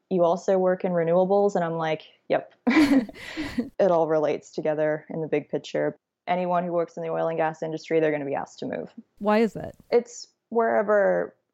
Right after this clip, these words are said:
Speaker 1: projects seem to kind of come up in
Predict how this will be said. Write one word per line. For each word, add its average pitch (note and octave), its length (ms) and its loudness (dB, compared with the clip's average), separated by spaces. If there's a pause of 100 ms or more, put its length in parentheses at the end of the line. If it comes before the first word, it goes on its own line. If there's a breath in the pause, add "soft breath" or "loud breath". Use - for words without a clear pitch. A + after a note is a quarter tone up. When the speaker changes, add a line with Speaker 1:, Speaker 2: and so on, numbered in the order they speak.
(120)
Speaker 1:
projects E3+ 880 -2
seem E3+ 340 -6
to D#3+ 560 -2
kind E3 180 -4
of D#3 120 -8
come E3 200 -4
up D#3 240 -2
in E3 420 -2